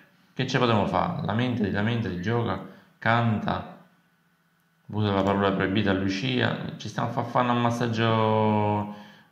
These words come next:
Ok, posso fare qualcosa qua? Assumi della vista, ricevi un massaggio.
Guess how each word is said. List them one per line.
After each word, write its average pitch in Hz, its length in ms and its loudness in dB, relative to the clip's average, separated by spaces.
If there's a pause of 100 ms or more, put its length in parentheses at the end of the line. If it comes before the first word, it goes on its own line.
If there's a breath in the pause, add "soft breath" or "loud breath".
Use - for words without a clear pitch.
(200)
Ok, 95 560 -2
posso 95 260 -6
fare 90 220 0
qualcosa 90 380 -4
qua? 98 540 -6
Assumi 104 360 -4
della 98 120 0
vista, - 440 -4
ricevi 110 360 -4
un 101 120 -2
massaggio. 98 840 -2